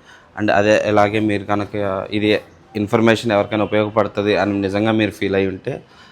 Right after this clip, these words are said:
లైక్ చేయండి, షేర్ చేయండి and సబ్స్క్రైబ్ చేయండి. And మీ ఫ్రెండ్స్కి కూడా ఈ వీడియోని పంపించండి. So, టాపిక్లోకి వస్తే,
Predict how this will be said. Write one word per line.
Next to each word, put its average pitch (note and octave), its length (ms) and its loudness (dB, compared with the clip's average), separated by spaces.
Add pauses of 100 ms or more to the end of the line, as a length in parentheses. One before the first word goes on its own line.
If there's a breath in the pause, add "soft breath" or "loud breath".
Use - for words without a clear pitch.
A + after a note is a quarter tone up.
(320 soft breath)
లైక్ G2 320 2
చేయండి, G#2+ 300 0
షేర్ G2 280 0 (100)
చేయండి G2+ 220 -4
and A2 180 -8
సబ్స్క్రైబ్ F#2 540 -4
చేయండి. F#2 440 -4
And G2 120 -4
మీ F#2+ 80 -2
ఫ్రెండ్స్కి F#2 400 -8
కూడా G#2 160 -2
ఈ C3+ 40 0
వీడియోని C3 300 0
పంపించండి. F2+ 580 -8 (640 loud breath)
So, A#2 60 2 (480)
టాపిక్లోకి A#2+ 460 6
వస్తే, A#2+ 500 0